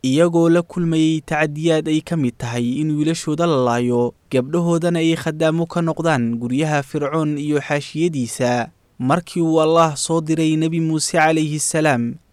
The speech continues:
waxay reer Bani Israa'iil u guureen dhulka Baytulmaqdes. Allahna wuxuu badda ku halaagay Fircoon, kaasoo qalfooftiisa ilaa iyo maanta lagu hayo matxaf ku yaalla Masar.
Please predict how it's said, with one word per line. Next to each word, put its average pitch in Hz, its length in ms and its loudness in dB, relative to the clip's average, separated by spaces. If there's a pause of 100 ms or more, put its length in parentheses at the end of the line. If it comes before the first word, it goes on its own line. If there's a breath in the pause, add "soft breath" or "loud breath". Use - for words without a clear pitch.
waxay 131 300 -2
reer 170 220 0
Bani 170 260 2
Israa'iil 165 480 0
u 175 60 -2
guureen 160 480 0
dhulka 170 400 -2
Baytulmaqdes. 160 1000 -2 (260)
Allahna 147 560 2
wuxuu 160 400 -2
badda 160 300 0
ku 180 160 -4
halaagay 120 480 0
Fircoon, 123 640 0 (180)
kaasoo 165 560 2
qalfooftiisa 165 800 -4
ilaa 160 340 2
iyo 165 200 0
maanta 156 360 -2
lagu 156 260 0
hayo 120 460 0
matxaf - 460 -6
ku - 100 -10
yaalla 147 340 2
Masar. 151 380 -2